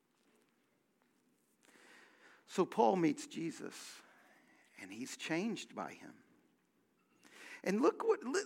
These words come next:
listen to what Paul says Jesus does on the cross. Ephesians chapter two, verse thirteen. "But now in King Jesus,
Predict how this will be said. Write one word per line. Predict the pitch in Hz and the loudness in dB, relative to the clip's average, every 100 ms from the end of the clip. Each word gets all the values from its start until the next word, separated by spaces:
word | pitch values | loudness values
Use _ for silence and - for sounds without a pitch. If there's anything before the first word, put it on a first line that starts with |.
| 294 | 4
listen | 339 403 - 381 | 6 6 6 2
to | 320 | 2
what | 330 - - | 4 4 2
Paul | - 240 247 | 0 2 2
says | - - 226 202 - - | 0 0 2 2 -2 -8
Jesus | 202 233 233 208 254 - | -2 2 2 2 0 -2
does | 123 202 175 147 143 - - | 6 8 10 8 4 -2 0
on | 180 | 2
the | 180 | 2
cross. | 180 - 147 113 - - - | -2 0 2 0 -4 -12 -2
Ephesians | 165 - 277 139 185 160 | -2 6 6 6 4 0
chapter | - 233 220 190 | 4 4 4 0
two, | - 180 | 0 0
verse | 131 185 202 | 4 4 4
thirteen. | - 180 170 - 143 110 98 - - - - | 2 0 0 -2 -4 -4 -10 -16 -20 -20 4
"But | 196 214 | 6 6
now | 147 165 208 269 285 269 277 | 6 4 6 6 6 6 6
in | 226 240 226 220 | 6 6 4 0
King | - 214 214 214 202 - | 0 2 4 4 2 -2
Jesus, | 143 185 170 127 113 98 - - | -2 0 0 0 -2 -4 -10 -14